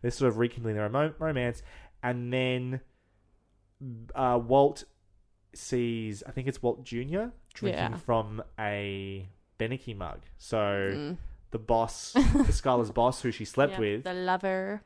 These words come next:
Speaker 1: And,
Speaker 2: Mm.
Speaker 1: like, it's not said, it's all on his face. The camera doesn't even
Speaker 2: Doesn't
Speaker 1: ti-,
Speaker 2: focus on it,
Speaker 1: doesn't
Speaker 2: yeah.
Speaker 1: focus on it.
Speaker 2: Yeah.
Speaker 1: It's a tiny detail in the shot
Speaker 2: Mm-hmm.
Speaker 1: that I loved how understated that was.
Speaker 2: Yes.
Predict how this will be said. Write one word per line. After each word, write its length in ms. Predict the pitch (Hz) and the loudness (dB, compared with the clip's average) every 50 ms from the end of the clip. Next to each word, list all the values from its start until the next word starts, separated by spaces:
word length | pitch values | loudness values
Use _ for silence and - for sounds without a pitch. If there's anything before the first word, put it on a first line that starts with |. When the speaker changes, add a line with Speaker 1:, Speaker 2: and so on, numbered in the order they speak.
| - _ | -16 _
Speaker 1:
And, 260 | - 165 175 190 156 151 | 2 4 4 4 6 6
Speaker 2:
Mm. 40 | |
Speaker 1:
like, 200 | 190 196 196 - - - - - | 6 6 6 6 0 -8 0 0
it's 220 | 185 185 - 165 | 0 2 2 2
not 240 | 190 196 - - - | 2 2 2 0 -6
said, 440 | - - 175 170 185 202 208 - - | 0 2 4 6 6 4 4 2 -2
it's 160 | 143 131 - - - | -6 -6 -6 -6 -2
all 600 | 156 151 151 160 160 156 156 156 156 160 156 - - | 0 4 6 6 6 6 6 6 4 2 0 -4 -6
on 80 | 139 127 | -6 -6
his 180 | 120 - - | -6 -8 -2
face. 320 | - 160 160 170 175 - - | 2 4 4 4 4 0 -2
The 120 | - 147 | -6 -6
camera 720 | 135 - - - - 165 170 185 196 196 196 196 190 185 - - 156 151 - _ _ _ _ _ | -6 -2 -4 -2 -2 -2 -4 -4 0 0 0 0 0 -2 -4 -8 -16 -20 -20 _ _ _ _ _
doesn't 420 | 156 147 156 156 147 165 156 156 - _ _ | 2 2 2 2 0 -4 -8 -8 -14 _ _
even 580 | 143 143 147 147 135 135 139 139 135 131 131 131 - | -4 -4 -2 -2 -2 -2 -4 -4 -4 -6 -10 -10 -4
Speaker 2:
Doesn't 200 | - 233 240 214 | -2 -2 -2 -2
Speaker 1:
ti-, 40 | - | 0
Speaker 2:
focus 380 | - 139 170 160 156 - - - | 2 4 4 4 2 -2 -8 -8
on 100 | 151 - | -6 0
it, 40 | - | 0
Speaker 1:
doesn't 180 | 185 185 202 | 0 0 0
Speaker 2:
yeah. 180 | 147 147 127 - | -2 -2 0 4
Speaker 1:
focus 380 | - 220 220 220 214 190 - - | 6 6 6 6 4 -2 -2 -2
on 100 | 120 107 | -6 -6
it. 120 | 98 - - | -6 -10 -12
Speaker 2:
Yeah. 140 | - - - - - - 185 - | -12 -12 -12 -12 -14 -20 -18 -8
Speaker 1:
It's 160 | - 160 151 - | -8 -4 -4 -4
a 40 | |
tiny 360 | - - - - 180 180 180 180 | -6 -6 -6 -4 -2 -2 -2 0
detail 480 | 170 165 160 156 - 151 139 131 - - | 0 0 -2 -2 -2 -4 -4 -4 -6 -6
in 140 | 143 131 123 | -10 -10 -10
the 60 | 117 | -10
shot 520 | - - - 131 110 98 92 - - _ - | -10 -8 -6 -4 -4 -4 -4 -8 -12 _ -8
Speaker 2:
Mm-hmm. 260 | 196 190 165 190 214 247 - - - - | -6 -4 -4 -4 -4 -6 -8 -12 -16 -4
Speaker 1:
that 520 | 113 - 113 113 110 - - - - - - - - _ _ _ _ _ _ _ _ _ _ | 2 4 4 4 4 2 -2 -12 -18 -18 -20 -20 -20 _ _ _ _ _ _ _ _ _ _
I 120 | - 123 123 | 2 2 2
loved 480 | 117 120 120 117 123 127 123 123 - | 2 -2 -2 2 4 6 6 4 2
how 140 | - 127 110 | 0 -2 -4
understated 400 | 104 101 95 - - 95 92 90 92 | -4 -6 -8 -8 -8 -8 -6 -6 -8
that 140 | 92 82 | -10 -10
was. 220 | 85 95 - - 220 | -10 -12 -12 -12 -10
Speaker 2:
Yes. 420 | 202 - - - - - - - | -10 -10 -10 -10 -12 -12 -14 -14